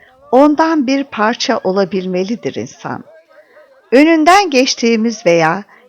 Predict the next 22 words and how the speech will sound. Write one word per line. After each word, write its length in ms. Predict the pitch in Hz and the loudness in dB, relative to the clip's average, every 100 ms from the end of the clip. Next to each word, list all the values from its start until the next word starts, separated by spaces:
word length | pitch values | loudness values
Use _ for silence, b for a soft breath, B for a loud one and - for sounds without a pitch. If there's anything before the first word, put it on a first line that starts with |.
| _ | _
yakınımızdaki 880 | 240 262 302 294 285 294 - 277 277 | 0 2 2 2 2 0 0 -2 -2
suskun 580 | - - 262 - 339 277 | -12 -8 -8 -8 -6 -4
bir 120 | 226 | -4
kaya 320 | - 220 226 220 | -4 -2 -2 -4
parçası, 800 | 170 147 156 - 165 - 165 175 b b b - | -6 -6 -6 -12 -12 -10 -8 -10 b b b 0
bazen 440 | 269 285 285 269 | 4 4 4 2
mağrur 600 | 233 220 226 233 247 202 | 2 2 2 2 -2 0
bir 300 | 208 214 196 | 0 0 -2
dağ 240 | 185 214 214 | -2 -2 -2
ya 280 | 175 165 | -2 -4
da 200 | 165 170 - b _ _ | -4 -6 -8 b _ _
bilge 380 | 208 180 185 190 | -8 -4 -2 -2
bir 140 | 165 151 | -2 -6
vadi, 640 | 127 139 147 - 160 220 _ _ _ _ - | -6 -6 -6 -8 -10 -10 _ _ _ _ 0
doğa 220 | 294 339 | 4 4
her 300 | 285 381 480 | 0 -4 -4
mevsimde 680 | 330 302 - - 262 269 220 | -4 -4 -4 -2 0 0 -2
bizim 300 | 226 247 254 | -4 -2 -2
henüz 480 | 226 240 254 220 - | 0 0 0 -2 -2
bilmediğimiz 920 | 285 403 269 214 185 180 170 165 - | 0 2 0 0 -2 -2 -4 -6 -6
bir 240 | 160 151 | -6 -4
dille, 440 | 151 147 147 156 | -6 -4 -4 -4